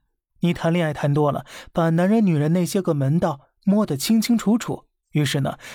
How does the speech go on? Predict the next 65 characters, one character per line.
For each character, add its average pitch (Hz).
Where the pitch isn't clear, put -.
你 175
就 185
成 180
了 175
传 156
说 165
中 165
的 -
恋 240
爱 185
小 131
天 165
才 -
了。 -
你 180
撩 185
一 165
个 165
妹 147
子， -
你 226
很 139
慌； 190
你 165
撩 208
一 254
百 -
个， 160
你 165
再 156
撩 156
一 160
百 131
零 131
一 160
个， -
你 175
看 180
你 147
还 139
慌 170
不 147
慌？ 151
随 151
便 165
上 143
手 139
好 139
吧。 -
对 254
于 233
概 254
率 165
问 143
题， -
一 233
个 247
人 202
只 175
要 165
有 143
机 180
会 160
试 151
错， 147